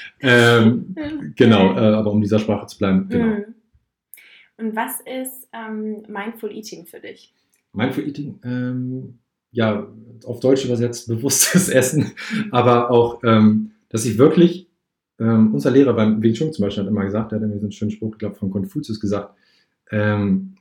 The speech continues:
Speaker 1: „Wenn ich sitze, sitze ich. Und wenn ich esse,
Speaker 2: Mhm.
Speaker 1: esse ich.“
Speaker 2: Mhm.
Speaker 1: Ja, also, dass man wirklich in diesem Moment ist irgendwie
Speaker 2: Mhm.
Speaker 1: und jetzt nicht beim Essen nebenbei die Zeitung liest, was ich
Speaker 2: Mhm.
Speaker 1: auch teilweise immer noch mache,
Speaker 2: <laughs>
Speaker 1: oder irgendwie einen Film guckt,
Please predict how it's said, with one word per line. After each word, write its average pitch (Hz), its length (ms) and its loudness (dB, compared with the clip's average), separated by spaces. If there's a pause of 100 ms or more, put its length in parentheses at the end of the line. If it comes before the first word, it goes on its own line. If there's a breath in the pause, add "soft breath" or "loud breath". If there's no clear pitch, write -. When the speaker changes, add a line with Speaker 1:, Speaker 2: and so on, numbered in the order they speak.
(140)
Speaker 1:
„Wenn 117 160 4
ich 107 140 0
sitze, - 440 -2
sitze 120 380 -2
ich. - 240 -20
Und 95 80 -6
wenn 104 80 -2
ich 110 180 -4
esse, 110 300 -2
Speaker 2:
Mhm. 95 160 -6 (140)
Speaker 1:
esse 101 260 -6
ich.“ - 220 -20
Speaker 2:
Mhm. - 160 -20 (100)
Speaker 1:
Ja, 123 220 -4
also, 110 160 -2
dass 117 160 0
man 110 100 -2
wirklich - 340 -8 (120)
in 113 80 0
diesem 110 160 0
Moment 113 360 2
ist 92 280 -14
irgendwie 104 220 -4
Speaker 2:
Mhm. 98 80 0
Speaker 1:
und 98 40 -4
jetzt 117 240 -4
nicht 117 140 -4
beim 110 140 0
Essen 117 220 -4
nebenbei 113 240 2
die 104 60 0
Zeitung 131 320 -6
liest, 127 340 -10
was 95 140 -6
ich - 60 -14
Speaker 2:
Mhm. - 100 -18
Speaker 1:
auch 120 180 -10
teilweise 98 460 -8
immer 98 140 -6
noch 95 120 -4
mache, - 260 -12 (320 loud breath)
Speaker 2:
<laughs> 226 220 -4
Speaker 1:
oder 120 220 6
irgendwie 113 200 4
einen 107 100 2
Film 175 220 8
guckt, - 300 0